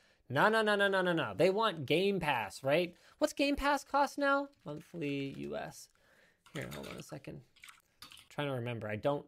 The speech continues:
actually subscribe to it. So here, we're gonna go, we're gonna look at Ultimate.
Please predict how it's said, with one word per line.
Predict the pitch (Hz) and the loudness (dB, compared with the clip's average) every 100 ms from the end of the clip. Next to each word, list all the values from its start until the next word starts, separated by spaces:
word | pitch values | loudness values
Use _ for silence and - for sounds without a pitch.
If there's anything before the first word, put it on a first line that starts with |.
| _ | _
actually | 127 123 - 123 117 | -8 -8 -8 -4 -4
subscribe | 104 107 - 123 110 104 | -6 -14 -8 -4 -4 -4
to | 107 | -10
it. | 101 - | -10 -8
So | 131 | -4
here, | 135 117 | -2 -2
we're | 139 | -4
gonna | 170 151 | -4 0
go, | 151 151 | 2 2
we're | 147 143 | 0 -6
gonna | 147 | -4
look | 143 | -4
at | - | -2
Ultimate. | 139 135 - 143 - | -2 -2 -4 -10 -10